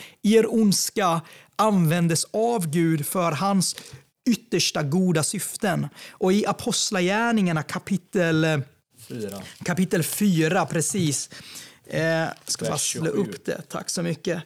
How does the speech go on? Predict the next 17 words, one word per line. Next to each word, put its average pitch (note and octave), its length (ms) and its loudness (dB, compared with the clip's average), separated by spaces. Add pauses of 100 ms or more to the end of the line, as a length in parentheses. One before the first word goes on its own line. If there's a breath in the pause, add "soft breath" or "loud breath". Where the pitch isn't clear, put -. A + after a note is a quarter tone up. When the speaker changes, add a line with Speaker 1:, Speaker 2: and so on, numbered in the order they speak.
(280 loud breath)
Speaker 1:
Så - 100 -8
står F#3+ 420 2
det D#3+ 60 2
ju D3 100 0
så C#3+ 140 -2
här D3+ 460 0 (360 loud breath)
i, D#3+ 340 2
eh, D3+ 300 0 (1200 soft breath)
nu D3+ 80 -4
ska D3 140 -2
vi C3+ 40 -2
se D3 180 -2
här. C3 300 -2
Speaker 2:
Vers D3 80 0
Speaker 1:
Är C#3+ 40 0
det, D#3 100 2
Speaker 2:
tjugosju. B2 360 -4